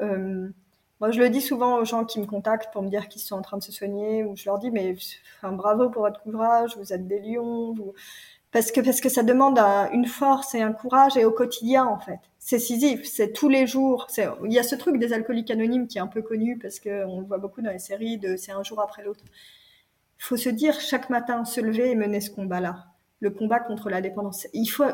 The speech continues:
il faut, ça demande un courage, et moi, je suis hyper admirative de ces gens qui arrivent à s'en sortir, qui,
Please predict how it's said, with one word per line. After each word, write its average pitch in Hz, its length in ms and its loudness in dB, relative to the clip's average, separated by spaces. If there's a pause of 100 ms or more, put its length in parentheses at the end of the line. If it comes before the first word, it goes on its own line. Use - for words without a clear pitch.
il 247 100 2
faut, 262 240 0
ça 254 160 0
demande 262 320 4
un 214 180 4
courage, 285 440 2
et 233 40 4
moi, 226 120 2
je 233 60 -4
suis - 300 -6
hyper 311 420 4
admirative 233 640 0
de 208 80 2
ces 220 240 -2
gens 240 340 -2
qui - 160 -10
arrivent 226 320 0
à 220 60 0
s'en 214 180 -6
sortir, 214 460 -8
qui, 220 380 -8